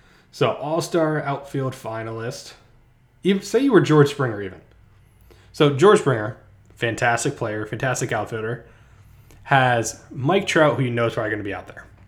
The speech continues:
You have Mookie Betts, who has a good shot of being out there. Like, your spot could come down to you or Aaron Judge. Judge has missed at least half the games this year with injury.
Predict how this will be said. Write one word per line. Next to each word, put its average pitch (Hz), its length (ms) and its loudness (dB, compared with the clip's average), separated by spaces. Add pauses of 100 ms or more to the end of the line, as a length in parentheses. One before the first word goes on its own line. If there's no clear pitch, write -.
(140)
You 113 120 -2
have 117 100 0
Mookie 180 300 6
Betts, 143 280 0
who 131 100 0
has 113 160 0
a 110 40 -6
good 110 180 -4
shot 107 260 -4
of 101 80 -8
being 104 200 -6
out 90 160 -14
there. - 220 -18 (1000)
Like, 123 200 0
your 147 340 4
spot - 440 -4
could 131 140 -4
come 123 200 -4
down 120 260 -2
to 113 100 -12
you 156 440 0
or 127 200 -6
Aaron 117 300 -4
Judge. - 420 -14 (1600)
Judge 190 260 0
has 185 140 2
missed 147 480 0 (480)
at 135 100 -4
least 147 180 2
half - 220 2
the 147 80 0
games 139 300 2
this 110 140 -6
year - 280 -10 (540)
with 123 160 -4
injury. 104 380 -8